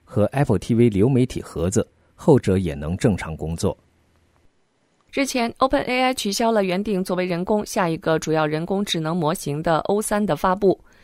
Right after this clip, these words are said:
Speaker 2: 转而发布一款统一的简化产品。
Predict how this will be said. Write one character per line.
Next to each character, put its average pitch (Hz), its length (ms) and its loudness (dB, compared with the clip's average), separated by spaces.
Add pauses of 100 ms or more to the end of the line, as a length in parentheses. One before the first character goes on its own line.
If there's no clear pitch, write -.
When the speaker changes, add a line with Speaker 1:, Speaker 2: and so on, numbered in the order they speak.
(120)
Speaker 2:
转 214 160 4
而 220 80 4
发 254 160 0
布 240 160 -2
一 233 80 -2
款 170 280 -4
统 151 240 -2
一 180 100 -2
的 170 120 0
简 151 220 -2
化 160 180 -2
产 147 220 -4
品。 - 280 -2